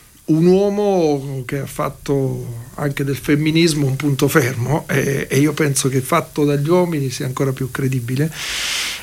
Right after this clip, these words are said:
E Enrico ha dato un, un'indicazione anche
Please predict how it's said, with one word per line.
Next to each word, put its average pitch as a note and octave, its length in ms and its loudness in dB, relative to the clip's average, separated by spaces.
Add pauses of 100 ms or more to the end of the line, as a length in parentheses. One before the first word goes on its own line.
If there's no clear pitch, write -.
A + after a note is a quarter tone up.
E D3+ 840 2
Enrico D3+ 280 2
ha C#3 60 0
dato D3 300 0
un, C3+ 1400 -2
un'indicazione C#3+ 1040 2
anche C#3+ 400 -6